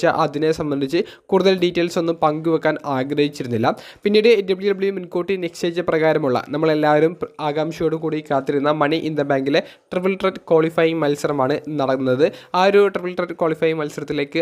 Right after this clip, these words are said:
ആദ്യം ബ്രോൺ സ്ട്രോമനും പിന്നീട് ബ്രോൺസൺ റീഡും പിന്നീട് ജാഡ് ഗേബിളുമാണ് വരുന്നത്. ജാഡ് ഗേബിളിൻ്റെ എൻട്രൻസ് സമയത്ത് തന്നെ കഴിഞ്ഞ റോ എപ്പിസോഡിൽ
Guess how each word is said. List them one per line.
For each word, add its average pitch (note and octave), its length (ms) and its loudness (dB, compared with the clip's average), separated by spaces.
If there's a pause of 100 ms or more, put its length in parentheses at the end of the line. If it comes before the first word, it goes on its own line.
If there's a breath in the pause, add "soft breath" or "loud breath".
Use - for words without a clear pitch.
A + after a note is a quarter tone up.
ആദ്യം D3+ 300 0
ബ്രോൺ C#3+ 260 2
സ്ട്രോമനും C#3+ 440 -2
പിന്നീട് C#3+ 320 -4
ബ്രോൺസൺ C#3 500 -2
റീഡും C3 240 2 (260 loud breath)
പിന്നീട് F#3+ 300 2 (140)
ജാഡ് E3+ 360 2
ഗേബിളുമാണ് E3 540 0 (100)
വരുന്നത്. B2+ 380 -4 (280 loud breath)
ജാഡ് E3 220 0
ഗേബിളിൻ്റെ E3+ 420 4
എൻട്രൻസ് D#3+ 440 -4
സമയത്ത് D#3+ 380 -2
തന്നെ D#3 240 -2 (300 loud breath)
കഴിഞ്ഞ D#3+ 320 2 (320 loud breath)
റോ D#3 220 4
എപ്പിസോഡിൽ D#3+ 480 2